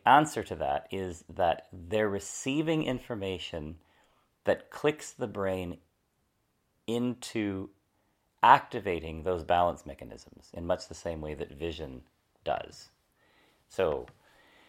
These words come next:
so those are the main things about the cane. And as children, uh, become toddlers and they begin walking, and I said earlier, let them grow into their cane.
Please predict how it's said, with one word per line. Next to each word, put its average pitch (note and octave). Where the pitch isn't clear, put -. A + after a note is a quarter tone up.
so D3+
those F#3
are D#3+
the D3+
main A#2+
things G#2
about E2+
the -
cane. D2
And F2
as F3
children, A2
uh, F#2
become G2+
toddlers E2
and D#2+
they D#2+
begin D#2+
walking, D#2+
and D#2+
I D#2
said D#2+
earlier, E2+
let E2
them D#2
grow F2+
into A#2+
their D#2
cane. C2+